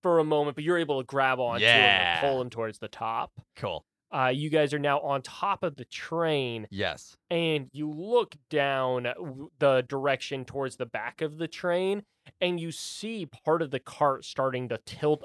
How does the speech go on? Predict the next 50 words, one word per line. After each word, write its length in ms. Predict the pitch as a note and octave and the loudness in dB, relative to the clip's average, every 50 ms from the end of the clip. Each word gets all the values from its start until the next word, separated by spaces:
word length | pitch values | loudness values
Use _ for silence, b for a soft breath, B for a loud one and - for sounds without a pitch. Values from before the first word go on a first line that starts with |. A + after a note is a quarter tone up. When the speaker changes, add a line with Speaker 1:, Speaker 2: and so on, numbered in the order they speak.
| - - | -4 0
Speaker 1:
up 220 | C#3+ C3 B2+ _ _ - | 0 0 0 _ _ -8
into 380 | D3+ C#3 C3+ C3+ B2+ - C3 B2+ | -6 -6 -6 -6 -8 -8 -10 -8
the 100 | B2+ A2+ | -8 -8
sky. 800 | - - - - - - A#2 G#2+ G#2 G2+ - _ - - - - - _ _ _ | -10 -10 -18 -18 -10 -6 -6 -4 -4 -6 -10 _ -18 -16 -16 -18 -20 _ _ _
Speaker 2:
Towards 240 | - D3 D3 C3+ A#2+ | 2 2 2 4 4
the 100 | B2+ G2 E2+ _ - | 0 0 0 _ -6
back 300 | - E2+ F2 G2+ - - | -4 -2 -2 -4 -2 -2
of 60 | C#3+ | -4
the 60 | C3 | -4
train? 420 | A2+ - - G2+ G2 G#2+ B2 D3+ F3+ | -4 -4 -4 -2 -2 -2 -4 -2 0
Speaker 1:
Yeah, 280 | C#3 C#3 C3 A#2 G2+ - | 0 2 2 2 -2 -2
so 100 | - B2+ | -6 -2
Speaker 2:
It's 100 | A#2+ A2+ | -2 -2
Speaker 1:
the, 40 | A#2+ | 0
Speaker 2:
being 220 | E3 E3 D3+ - | 0 -2 -2 -4
pulled 300 | - - D3+ C#3 B2+ A2 - | -6 -4 -4 -4 -4 -2 -4
Speaker 1:
the 40 | D3+ | -2
f-, 120 | - A2+ | -2 -2
Speaker 2:
upwards? 320 | B2 - - G3+ A3+ A3+ - | -2 0 0 0 0 2 4
Speaker 1:
very 260 | E3 E3 E3 E3+ E3 | 4 6 6 4 2
back 380 | D3 - D3 C#3+ C#3 C3+ - - _ - | 0 0 2 2 2 0 -4 -10 _ -2
fifth 260 | D#3 C#3+ B2+ _ _ | -2 -2 -2 _ _
cart 460 | - - - C3 A#2+ A2 G#2 G#2 - | -16 -6 -4 -2 -2 -2 -4 -8 -10
is 160 | - C3 A#2+ | -10 -10 -10
starting 320 | - - C#3 C3 B2+ C3 C3 | -6 -4 -4 -4 -4 -6 -8
to 60 | A#2+ | -8
build, 240 | - - B2+ A#2+ C3 | -6 -4 0 6 8
Speaker 2:
Oh, 140 | F#3 G3 E3+ | 10 10 10
so 120 | - F3+ E3+ | 8 4 2
the 80 | D3 | 2
Speaker 1:
tilt 80 | C3 - - | 2 4 4
Speaker 2:
train's 180 | F#3+ A3 A3 D#3 | 4 4 4 4
Speaker 1:
up. 40 | - | 4
Speaker 2:
not 280 | F3 C#3 - G#2 - - | 2 2 2 -4 -6 -2
breaking. 480 | A2 A#2 C#3 F#3 A#3 G3 D3 A2+ G2 | 2 4 4 4 2 0 -4 -8 -6
Something's 320 | - - D#3 F3 D3 - - - | -4 -4 -4 -4 -4 -8 -10 -14
pulling 380 | - - - E3 G3+ B3 G#3+ B2+ | -12 -2 2 2 4 4 2 0
it. 200 | E2 C#2+ C#2+ _ _ - | 0 -10 -18 _ _ -12
Speaker 1:
Yeah. 320 | C#3 C3+ C3 A#2+ A2 G2+ - _ _ _ _ _ _ _ _ _ _ _ _ _ _ _ _ _ _ _ _ _ _ _ _ _ _ _ _ _ _ _ _ _ _ _ _ _ _ - | -4 0 0 0 0 0 -6 _ _ _ _ _ _ _ _ _ _ _ _ _ _ _ _ _ _ _ _ _ _ _ _ _ _ _ _ _ _ _ _ _ _ _ _ _ _ 0
Speaker 2:
Do 100 | B2+ C3 | 4 4
I 80 | C3+ A#2+ | 4 4
see 380 | - - - - A#2+ B2 D3+ G3 | 2 -2 -6 -4 -2 0 0 0
anything 320 | G3+ G#3+ G3+ G#3 G#3 F#3+ | -2 -2 -4 -4 -4 0
pulling 220 | G#3+ G#3 A3 A3 | 0 0 0 2
it 80 | A3 G#3+ | 0 0
up, 160 | A3 A#3 - | 0 0 0
or 80 | F#3 D3+ | -2 -4
is 60 | C3+ | -4
it 60 | B2+ B2+ | -4 -6
just 180 | B2+ A#2+ A#2 | -6 -8 -10